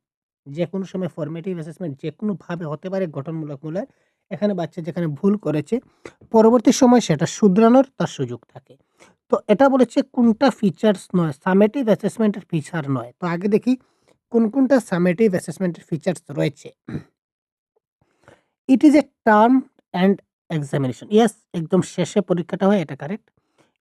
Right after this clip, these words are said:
"It used for grading, promotion and placement।" যেহেতু একদম লাস্টে হবে, যেমন কোনো বাচ্চা যদি ক্লাস সিক্স এর ফাইনাল পরীক্ষা দেয়, তাহলে সে সেভেন এ উঠবে, ক্লিয়ার? তার প্রমোশন হবে।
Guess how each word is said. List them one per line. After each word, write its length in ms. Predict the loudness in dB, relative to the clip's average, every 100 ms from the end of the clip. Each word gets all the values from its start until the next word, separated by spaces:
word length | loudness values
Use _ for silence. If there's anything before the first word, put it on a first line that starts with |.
| 4
"It 140 | 4 4 4
used 300 | 6 4 2
for 100 | 0 2
grading, 560 | 4 4 4 4 4
promotion 600 | 2 0 2 0 2 0
and 160 | 2 0
placement।" 460 | 0 -2 0 -2 -2
যেহেতু 460 | 0 2 2 2
একদম 320 | 2 2 0
লাস্টে 420 | 2 0 -2 0 2
হবে, 180 | 2
যেমন 220 | 2 -2 0
কোনো 240 | 0 2
বাচ্চা 260 | 2 0 -2
যদি 200 | -2 -4
ক্লাস 260 | -2 -2
সিক্স 340 | -2 -10 -6 -6
এর 100 | -4
ফাইনাল 360 | -2 0 0
পরীক্ষা 340 | 0 -4 -4 -2
দেয়, 160 | -2 -4 _ _ _ _
তাহলে 240 | 2 2
সে 140 | 2 -6
সেভেন 360 | -2 2 2
এ 20 |
উঠবে, 300 | 4 2 -2
ক্লিয়ার? 520 | -10 _ _ 2 2 0 -6
তার 120 | -6
প্রমোশন 420 | 0 0 2 0
হবে। 180 | 0